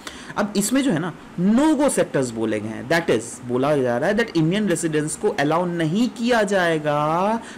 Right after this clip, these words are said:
to make investment on foreign entities, वैसे entities जो कि engage होते हैं अपने आप को into real estate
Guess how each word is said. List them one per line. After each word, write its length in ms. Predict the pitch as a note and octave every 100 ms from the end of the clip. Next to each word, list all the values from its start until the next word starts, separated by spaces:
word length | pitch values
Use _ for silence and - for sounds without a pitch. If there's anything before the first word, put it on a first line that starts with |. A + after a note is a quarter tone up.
| -
to 60 | G#3+
make 280 | E3+ F#3 G#3+
investment 580 | D#3+ D#3+ E3+ - G3+ G#3
on 160 | G3+ G3+
foreign 260 | E3 D3+ F#3+
entities, 600 | G3 F3+ E3 F#3 A#3 G#3
वैसे 340 | C#3+ D#3 E3
entities 400 | A#3 G3+ G3 A3+
जो 160 | F#3 F3
कि 120 | F3
engage 320 | F#3 D#3+ F3+
होते 200 | D#3+ D#3+
हैं 80 | E3
अपने 160 | D3+ D3
आप 160 | D3
को 140 | F#3+ F#3
into 260 | C#3+ G3+
real 220 | D#3+ A#2 B2+
estate 300 | B2+ C#3